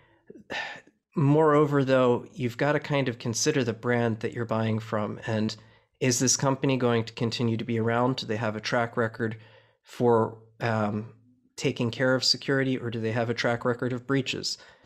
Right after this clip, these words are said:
Um, not all of these things are going to be obvious, though. I mean, there are companies out there that have strong security reputations who I've worked with their security teams personally, and I can absolutely vouch that there is no good security model there.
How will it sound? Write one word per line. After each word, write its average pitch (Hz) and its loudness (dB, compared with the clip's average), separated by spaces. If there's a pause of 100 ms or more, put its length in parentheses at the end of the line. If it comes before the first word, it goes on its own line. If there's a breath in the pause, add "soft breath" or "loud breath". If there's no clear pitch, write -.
(400 loud breath)
Um, 113 0 (500)
not 123 4
all 160 8
of 143 2
these 143 2
things 139 0
are 135 0
going 131 0
to - -14
be 101 -2
obvious, 131 0
though. 110 -2
I 110 -2
mean, 113 -6 (420 soft breath)
there 123 4
are 123 2
companies 139 -2
out 127 2
there 123 0
that 117 -6
have 120 -2 (380 soft breath)
strong 135 0
security 143 -2
reputations 113 -2
who 117 0
I've 120 -2
worked 131 0
with 127 -4
their 120 -4
security - -2
teams 113 -2
personally, 113 -2 (440 loud breath)
and 113 2
I 127 0
can 117 -2 (480)
absolutely 135 -2
vouch 135 0
that 120 -6
there 135 0
is 117 0
no 131 4
good 123 -4
security 127 -2
model 117 -2
there. 113 -2